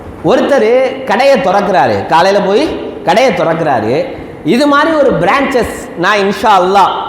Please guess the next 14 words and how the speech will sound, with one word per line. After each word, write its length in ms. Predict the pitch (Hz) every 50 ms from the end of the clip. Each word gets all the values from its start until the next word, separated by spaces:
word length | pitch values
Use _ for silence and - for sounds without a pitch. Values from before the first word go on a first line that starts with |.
| - - -
ரெண்டாயிரத்தி 560 | 151 190 220 254 285 285 302 262 226 185 214
முப்பத்தி 380 | 190 190 180 247 247 - 214 208
அஞ்சுல 200 | 196 190 226 269
இது 160 | 254 214 185
மாதிரி 240 | 185 196 226 233 226
ஒரு 100 | - -
பத்து 340 | - 165 165 160 - 233 190
கடையை 260 | 180 180 208 233 214
ஓப்பன் 460 | 185 190 214 240 - 247 226 214 202
பண்ணுவேங்கிற 420 | 190 190 185 190 202 226 226 220 220
நியத்துல 540 | 208 175 165 170 196 214 196 185 208 190 202 262 320 - - - - - - - - - - - -
கடையை 260 | - - 220 233 202
திறந்தாருன்னா, 580 | - 180 175 185 190 190 190 180 175 170 180 226 302 277 -
career 320 | - 190 185 202 226 269